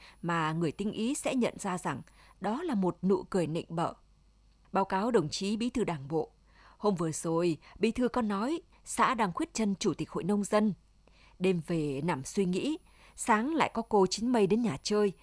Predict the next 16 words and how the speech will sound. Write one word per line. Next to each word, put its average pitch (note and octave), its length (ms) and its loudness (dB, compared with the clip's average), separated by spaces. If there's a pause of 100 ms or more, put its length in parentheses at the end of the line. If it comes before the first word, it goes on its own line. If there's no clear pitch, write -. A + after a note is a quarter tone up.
(320)
anh G#3 180 2
em G3 380 0
tham G3+ 240 -4
bàn D3 200 -2
hết A3 240 -4
mức, D4+ 240 2 (380)
nên G#3 180 6
chiều D#3+ 200 -2
nay F#3+ 420 0 (320)
tôi G#3 160 8
đến G#3 140 4
gặp A3 200 -2
đồng E3+ 160 -2
chí G3+ 140 -6
bí C4+ 180 0
thư A#3+ 260 -2